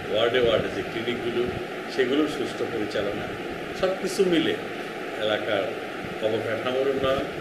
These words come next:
এবং শিক্ষা, স্বাস্থ্য, কৃষি, এই খাতের উন্নয়নের জন্য আমরা কাজ করে যাচ্ছি। ইনশাআল্লাহ, অতি অল্প সময়ে যে উন্নয়ন হয়েছে, এই জন্য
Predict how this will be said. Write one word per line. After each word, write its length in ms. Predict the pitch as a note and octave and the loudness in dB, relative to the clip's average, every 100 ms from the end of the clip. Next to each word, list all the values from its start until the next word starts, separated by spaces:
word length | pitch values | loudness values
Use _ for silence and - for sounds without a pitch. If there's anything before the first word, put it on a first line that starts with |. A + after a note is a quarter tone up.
| - - - G#2 | -6 -6 -2 0
এবং 140 | G#2+ G#2 - | 0 -2 -2
শিক্ষা, 360 | A#2 - A#2+ A2+ - | -4 -4 0 0 0
স্বাস্থ্য, 380 | G#2+ - - B2+ B2+ - - - - | -4 -4 0 0 0 -4 -6 -6 -4
কৃষি, 360 | G3 G3+ - - - - - - - - A2+ A#2 | 0 0 0 -2 -2 -4 -6 -8 -8 -8 -6 -4
এই 80 | A2 | -4
খাতের 280 | B2 A#2+ B2 | -2 0 2
উন্নয়নের 540 | C3 B2+ C3 A#2 A2+ G#2+ | 2 4 2 2 0 0
জন্য 180 | A2 G#2+ - - - - - - | -2 -2 -2 -4 -6 -8 -8 -6
আমরা 240 | G2+ G2 F#2 - - - - - - - | -4 -2 0 -2 -4 -6 -6 -6 -6 -4
কাজ 140 | - - - | -4 -2 -2
করে 180 | - - | -4 -2
যাচ্ছি। 280 | - - - - - - - - - A#2+ | -4 -4 -6 -6 -8 -8 -8 -6 -6 -4
ইনশাআল্লাহ, 520 | - D3+ B2+ B2+ C3+ - - - - - - - - - - - - | 0 2 4 4 2 0 -4 -4 -2 0 0 -4 -6 -6 -6 -4 -2
অতি 200 | C3 - | -2 4
অল্প 200 | D3+ C#3 C3+ - | 6 6 4 4
সময়ে 280 | C#3 C#3 B2 | 4 4 2
যে 60 | A#2 B2 | 0 0
উন্নয়ন 300 | A#2+ A#2 G#2+ G#2+ | 2 2 2 2
হয়েছে, 340 | B2+ - D3+ D#3 - - A2 - - - - A2+ | 0 2 0 0 -2 -6 -6 -6 -6 -6 -6 -4
এই 60 | G#2+ | 0
জন্য 180 | A2 | 2